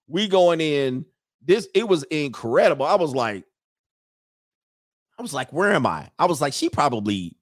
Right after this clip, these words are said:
catered this chicken in." <laughs> A flatback white woman, older woman, whipped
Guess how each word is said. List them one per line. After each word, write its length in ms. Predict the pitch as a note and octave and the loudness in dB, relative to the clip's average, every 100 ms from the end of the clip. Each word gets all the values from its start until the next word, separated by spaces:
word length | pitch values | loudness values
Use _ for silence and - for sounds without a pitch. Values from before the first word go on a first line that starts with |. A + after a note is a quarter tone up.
| _ | _
catered 380 | - E3 C#3 A2+ | -2 0 0 -4
this 160 | A#2+ - | -6 -4
chicken 340 | - - - | -8 -8 -14
in." 1040 | - - _ _ _ _ - - _ - - _ _ - _ | -20 -20 _ _ _ _ -20 -20 _ -10 -10 _ _ -20 _
<laughs> 120 | A#2+ - - - _ _ _ _ _ _ _ _ _ _ _ _ _ _ | -14 -12 -18 -20 _ _ _ _ _ _ _ _ _ _ _ _ _ _
A 140 | D#3+ D3 | 0 0
flatback 760 | - G#3+ A3+ F#3 F3 D3 G#2 _ _ _ | 0 0 0 -2 -4 -4 -8 _ _ _
white 400 | - D#3+ G#3+ G#3+ _ - | -2 0 2 -2 _ -4
woman, 340 | F3 F3 E3+ | 0 0 0
older 360 | - F#3 F#3 E3 | 2 4 4 4
woman, 480 | D3+ C#3 C3+ B2+ C3 | 2 2 -2 -4 0
whipped 300 | F3+ G3 | 0 2